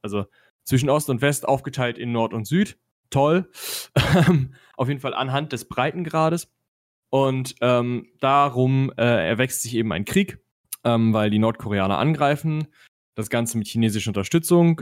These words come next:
ähm, drängen die Südkoreaner bis an die Küste zurück. Die Amerikaner greifen ein, drängen die, ähm, Nordkoreaner wieder bis auf die alte Demarkationslinie zurück.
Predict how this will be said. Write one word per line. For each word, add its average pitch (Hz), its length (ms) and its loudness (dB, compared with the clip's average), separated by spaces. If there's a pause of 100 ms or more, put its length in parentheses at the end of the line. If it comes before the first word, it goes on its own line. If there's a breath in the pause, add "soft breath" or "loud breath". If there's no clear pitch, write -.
(160)
ähm, 110 300 2
drängen 113 240 -2
die 107 60 -4
Südkoreaner 113 560 -2
bis 104 120 -6
an 87 100 -6
die 110 60 -6
Küste 160 280 -4
zurück. 151 380 -2
Die 92 140 -2
Amerikaner 113 680 -2
greifen 120 320 -2
ein, 113 400 -2 (360 soft breath)
drängen 110 320 -2
die, 107 300 -2
ähm, 101 400 0
Nordkoreaner 113 720 -2
wieder 107 180 0
bis 123 180 -2
auf - 160 -6
die 101 260 -6
alte 113 260 -2
Demarkationslinie 127 880 -2
zurück. 135 420 -4